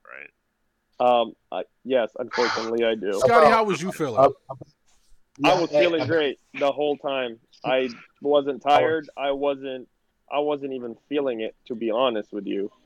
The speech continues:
Speaker 2: Like, I wasn't. I wish I could say, I wish I could say, like, "Yeah, I was tired. I was feeling it, whatever."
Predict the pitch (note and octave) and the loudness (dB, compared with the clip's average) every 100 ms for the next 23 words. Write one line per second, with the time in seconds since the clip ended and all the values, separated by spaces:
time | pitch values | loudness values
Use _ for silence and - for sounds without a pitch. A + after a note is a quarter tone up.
0 | _ _ - A2+ A2 A#2 A#2+ B2 C#3 A#2 | _ _ -2 0 4 4 6 6 6 0
1 | G2 _ - C3+ C#3 E3+ - D#3 E3 C#3+ | -8 _ 2 4 6 4 2 2 0 0
2 | - D3+ C#3+ - _ _ _ _ - E3+ | 2 4 4 0 _ _ _ _ 2 4
3 | F#3 F#3 F3+ F3 - F3 E3+ D#3+ D3 C#3+ | 4 4 2 0 2 4 4 4 0 0
4 | - _ _ _ _ _ _ _ _ E3 | -6 _ _ _ _ _ _ _ _ 4
5 | F3 D#3+ D#3+ D#3+ D3 _ E3+ D#3+ D#3 D3+ | 4 6 4 0 -6 _ 0 2 0 -2
6 | C#3 C#3 C#3 _ D#3 C#3+ C#3 C#3 - C3 | -6 -6 -10 _ -10 -8 -8 -10 -10 -4
7 | C#3 C#3 B2+ A2+ G#2 | 0 0 -2 -4 -10